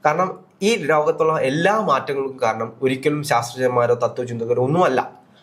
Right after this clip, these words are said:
ആ രാജ്യത്തുള്ള ബിസിനസ്സുകാരാണ്. ഈ ലോകരാജ്യങ്ങളെ മൊത്തം നമ്മൾ എടുത്തു നോക്കിക്കഴിഞ്ഞാൽ എല്ലാ രാജ്യങ്ങളിലും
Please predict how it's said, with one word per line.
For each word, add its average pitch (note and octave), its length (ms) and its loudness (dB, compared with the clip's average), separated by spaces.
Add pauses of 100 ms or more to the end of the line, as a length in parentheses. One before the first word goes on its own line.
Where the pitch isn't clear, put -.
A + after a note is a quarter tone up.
(140)
ആ E3 120 2
രാജ്യത്തുള്ള D3+ 440 0
ബിസിനസ്സുകാരാണ്. B2 800 -2 (180)
ഈ E3 60 2
ലോകരാജ്യങ്ങളെ E3 640 2
മൊത്തം D3+ 340 0
നമ്മൾ C3+ 180 2
എടുത്തു B2 200 -4
നോക്കിക്കഴിഞ്ഞാൽ A#2+ 460 2 (580)
എല്ലാ F#3+ 280 4
രാജ്യങ്ങളിലും F#3+ 680 2